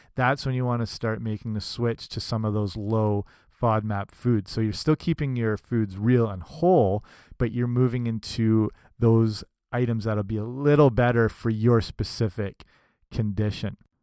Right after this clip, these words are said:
So the digestion issue is a huge topic, and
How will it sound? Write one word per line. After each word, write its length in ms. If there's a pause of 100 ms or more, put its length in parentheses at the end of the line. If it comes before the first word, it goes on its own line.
(280)
So 140
the 120
digestion 1040
issue 600
is 160
a 60
huge 1160
topic, 680 (160)
and 840